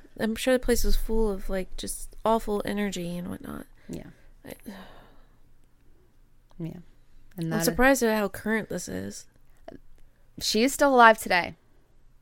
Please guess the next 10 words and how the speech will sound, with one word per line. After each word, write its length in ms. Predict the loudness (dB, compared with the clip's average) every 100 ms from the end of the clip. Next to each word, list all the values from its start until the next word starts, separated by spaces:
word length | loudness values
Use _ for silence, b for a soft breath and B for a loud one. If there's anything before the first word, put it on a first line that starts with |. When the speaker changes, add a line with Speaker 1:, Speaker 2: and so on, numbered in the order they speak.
| -20 -20 -20 -20 -20 _ -18
Speaker 2:
She 220 | -6 -2
is 100 | 0 0
still 220 | 0 2
sitting, 400 | 0 0 -2 -6 -12 -20 -12
rotting 460 | -4 0 0 0 -2
in 120 | -2
prison 500 | 0 -2 -2 -4 -6 -14 -20 -20 -20 -20 -20 -20 _ -4
as 280 | 0 0 0
we 80 | -6
speak. 500 | -4 -2 -2 -4